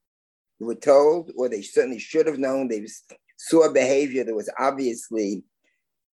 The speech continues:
way out of line, late at night. And the Beis Din Yerushalayim, of course,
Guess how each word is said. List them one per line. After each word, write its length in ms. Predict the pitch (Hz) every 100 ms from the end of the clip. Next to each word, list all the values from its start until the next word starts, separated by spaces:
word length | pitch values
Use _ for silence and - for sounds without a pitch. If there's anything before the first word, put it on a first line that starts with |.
| _ -
way 340 | 117 143 151
out 160 | 131 110
of 180 | 98 90
line, 480 | 95 104 135 175 127
late 240 | 110 127 110
at 180 | 87
night. 360 | 98 117 165 - - _ _ _ _ _ _ _ _ _ _ -
And 400 | 151 143 135 135
the 240 | 120 120
Beis 320 | 123 131 147 165
Din 180 | 127
Yerushalayim, 840 | 123 110 120 110 110 107 120 127 127
of 100 | 131
course, 400 | 131 127 135